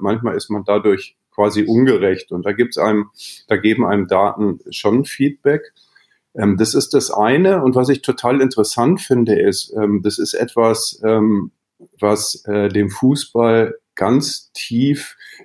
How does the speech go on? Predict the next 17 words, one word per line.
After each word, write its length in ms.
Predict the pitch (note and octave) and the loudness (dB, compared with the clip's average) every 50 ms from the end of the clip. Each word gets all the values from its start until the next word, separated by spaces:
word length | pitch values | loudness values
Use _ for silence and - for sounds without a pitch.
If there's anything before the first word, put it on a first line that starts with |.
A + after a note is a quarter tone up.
| _ _ _ | _ _ _
innewohnt 640 | C3 D#3+ G#3 G#3 F3 B2 G#2+ G#2 G#2 A2 B2 B2+ A#2 | 2 4 6 4 4 2 2 2 4 4 4 4 2
und 140 | G2+ G2+ | 2 2
meiner 280 | E2 F2+ G#2+ A#2+ C3+ C3 | 2 2 4 4 4 4
Meinung 400 | B2+ A2+ A2 A#2+ B2+ C3 B2 A#2 | 4 2 2 4 4 4 4 4
nach 240 | A#2 G#2+ A2+ A2+ A2 | 4 2 2 0 2
auch, 340 | - G#2 G2 - - - - - | 0 0 0 0 -6 -14 -10 -6
äh, 360 | G2 F#2+ F#2 F#2+ F2 - - | -4 -2 0 0 0 -2 -2
die 160 | - G#2+ F#2 | -2 0 2
Erklärung 580 | D2 F#2+ - - G#2+ G#2 A#2 C3+ C#3 C3+ B2 A#2 | 2 0 0 2 2 2 4 4 4 2 2 2
dafür 340 | A2 G#2 G2+ - - - - | 0 0 0 0 -2 -2 0
ist, 220 | A2 G#2+ - - | -2 -4 -2 0
warum 340 | F#2+ F2+ G2+ A2+ A#2+ C3 C3 | 0 0 2 2 0 0 0
Fußball 440 | - - C3+ C3+ C#3 - - A#2+ G#2 | 0 -2 -2 -2 0 0 0 0 0
überhaupt 400 | G#2+ G#2 G#2 F#2+ A2 G#2 - - | 2 0 2 2 2 0 0 -2
so 160 | G#2 F2+ - | -4 -4 -2
populär 720 | - G2+ E2+ - - F2+ F#2 F#2+ F#2+ G#2 A#2 C#3 C#3 - | -4 -6 -6 -4 -2 -2 0 2 2 4 4 2 2 2
ist, 400 | D2 G2+ C3+ - - - - _ | 2 2 0 0 -4 -10 -14 _